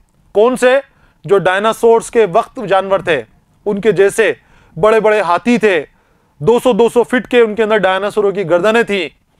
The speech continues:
कई तरह के मुख्तलिफ किस्म के जानवर थे, ख़तरनाक जानवर थे और बड़े बेडोल हो गए थे। जब वो ख़त्म हो गए तो एक नई किस्म के जानवर पैदा हुए। और ये जानवरों की खासियत क्या थी? ये जानवर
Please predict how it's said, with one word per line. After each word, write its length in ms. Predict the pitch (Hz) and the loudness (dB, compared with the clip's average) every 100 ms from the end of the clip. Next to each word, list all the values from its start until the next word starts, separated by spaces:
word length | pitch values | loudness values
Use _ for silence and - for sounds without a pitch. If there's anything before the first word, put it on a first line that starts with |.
| _ _ _ | _ _ _
कई 180 | 220 233 | 0 0
तरह 260 | 220 208 208 | 0 0 2
के 160 | 220 | 0
मुख्तलिफ 540 | 196 202 170 220 214 - | -2 -6 -4 0 0 -2
किस्म 240 | 220 202 | -6 -4
के 120 | 202 | -2
जानवर 380 | 165 175 208 240 | 0 0 0 0
थे, 200 | 220 185 135 _ _ _ _ _ _ _ | 0 -2 -4 _ _ _ _ _ _ _
ख़तरनाक 520 | - 208 208 208 247 | -4 -2 0 0 0
जानवर 380 | 208 220 214 220 | 0 -2 0 -2
थे 120 | 214 | 0
और 120 | 208 196 | 0 0
बड़े 300 | 185 254 233 | 0 0 2
बेडोल 420 | 220 214 240 233 | 2 2 2 2
हो 80 | 196 | 2
गए 180 | 202 | 0
थे। 180 | 190 170 143 _ _ _ _ | 0 -4 -4 _ _ _ _
जब 160 | 220 190 | -4 0
वो 100 | 214 | 0
ख़त्म 320 | - 269 294 | 0 -2 0
हो 100 | 254 | 2
गए 320 | 233 214 147 _ _ _ _ - | 2 0 -4 _ _ _ _ -2
तो 100 | 202 | 2
एक 280 | 196 208 _ _ _ | 2 0 _ _ _
नई 360 | 160 156 220 254 | -14 -4 0 -2
किस्म 340 | - 226 226 | -4 -6 -4
के 100 | 208 | -2
जानवर 300 | 196 185 190 | 0 0 -2
पैदा 240 | 180 185 208 | -2 0 0
हुए। 380 | 202 196 208 220 - _ | 2 2 0 -2 -12 _
और 120 | 220 190 | -2 0
ये 180 | 214 | 0
जानवरों 400 | 214 202 202 208 | 2 -2 0 0
की 80 | 202 | 0
खासियत 360 | 202 175 202 196 | -2 -4 -2 -2
क्या 160 | 226 | -2
थी? 300 | 220 214 269 _ _ _ 175 | 0 -2 -4 _ _ _ -2
ये 160 | 208 | 0
जानवर 500 | 190 190 190 214 294 | 2 -2 0 0 0